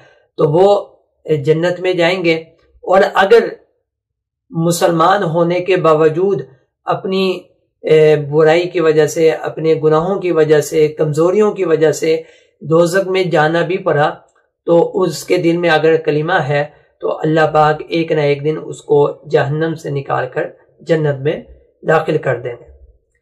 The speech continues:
लेकिन दोजख का एक चक्कर भी बड़ा महंगा है,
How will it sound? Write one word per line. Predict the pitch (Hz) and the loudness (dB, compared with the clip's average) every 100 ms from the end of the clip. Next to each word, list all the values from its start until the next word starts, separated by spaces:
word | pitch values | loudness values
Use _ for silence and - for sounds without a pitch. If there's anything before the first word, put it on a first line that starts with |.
| _ - | _ -2
लेकिन | 160 165 196 185 - - | -2 2 0 0 -6 -2
दोजख | 151 160 160 185 | 4 4 4 2
का | 190 185 - - _ _ | 2 2 -2 -10 _ _
एक | 175 180 - 147 | -2 0 -2 -4
चक्कर | 175 - 185 | -4 0 0
भी | 185 | 2
बड़ा | 170 160 160 | 2 2 2
महंगा | 151 143 160 | 0 0 0
है, | 151 | 0